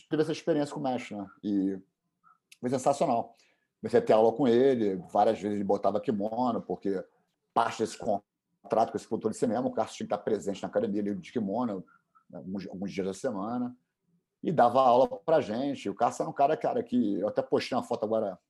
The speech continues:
alguns dias atrás, a gente fazia um treino na praia, eu e o Vitor. Esse dia a gente estava na praia, ele era assim, né? Às vezes estava em casa,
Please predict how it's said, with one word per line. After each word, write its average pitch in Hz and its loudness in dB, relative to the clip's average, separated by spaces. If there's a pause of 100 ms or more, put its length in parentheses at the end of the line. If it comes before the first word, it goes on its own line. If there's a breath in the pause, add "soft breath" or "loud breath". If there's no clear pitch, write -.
(720)
alguns 98 -4
dias 104 0
atrás, 104 0
a 98 0
gente - -12
fazia 101 -2
um 101 -4
treino 110 -2
na 104 -2
praia, 101 -2 (280)
eu 98 -2
e 95 0
o 92 -6
Vitor. 98 -4 (1080)
Esse 85 -16
dia 98 2
a 98 -6
gente 101 -2
estava 92 0
na 101 0
praia, 104 2
ele 139 4
era 180 4
assim, 160 -2
né? 95 -4 (300)
Às 95 -8
vezes 110 0
estava 123 0
em 107 -2
casa, 123 4